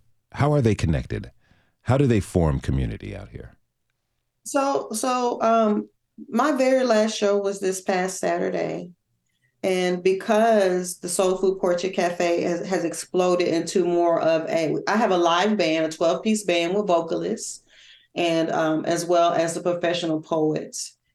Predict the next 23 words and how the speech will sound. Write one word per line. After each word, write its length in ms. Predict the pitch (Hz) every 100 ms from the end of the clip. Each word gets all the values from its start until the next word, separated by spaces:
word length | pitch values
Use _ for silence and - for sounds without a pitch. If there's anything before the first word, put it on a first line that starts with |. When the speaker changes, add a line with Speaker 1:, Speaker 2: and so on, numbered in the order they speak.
| _
Speaker 2:
And 340 | - 165 160 165
we, 580 | 190 196 196 196 214 - _ _ - 135 - _ _ - -
we're, 580 | 180 214 240 240 233 -
I'm 120 | 202
not, 220 | 233 233 - -
I'm 180 | 226 240
not 160 | 226
saying 260 | 226 208 202
we're 160 | 202
on 80 | 196
a 100 | 160
different 340 | 175 202 190 147
level, 420 | 160 196 208 214
but 180 | 185 175
it's 140 | 175
not 400 | 180 185 214 214
a 180 | 185 175
open 320 | 180 180 160
mic 300 | 160 170 185
anymore. 600 | 147 143 113 - - - _ _
Speaker 1:
Hmm. 360 | 101 98 90 73 69
Speaker 2:
Um, 320 | 160 156 156 - _ _
so, 340 | - 190 175